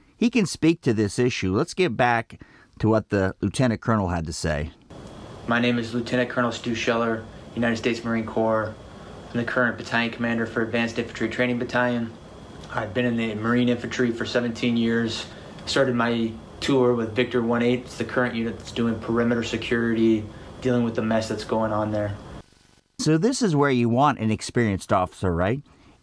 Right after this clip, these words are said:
Speaker 1: In Infantry Training Battalion, Advanced Infantry Training Battalion, he said.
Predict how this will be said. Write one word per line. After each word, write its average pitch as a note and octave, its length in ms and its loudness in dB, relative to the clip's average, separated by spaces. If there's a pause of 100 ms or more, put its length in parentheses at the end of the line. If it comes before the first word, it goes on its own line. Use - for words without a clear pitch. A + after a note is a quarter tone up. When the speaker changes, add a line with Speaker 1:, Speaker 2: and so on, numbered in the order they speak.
Speaker 1:
In E3 160 4
Infantry E3 320 2
Training A#2 320 2
Battalion, E2 640 -2 (160)
Advanced A#2 480 2
Infantry F#2+ 260 0
Training F2 300 0
Battalion, E2 400 0
he E2+ 80 2
said. D2 340 -2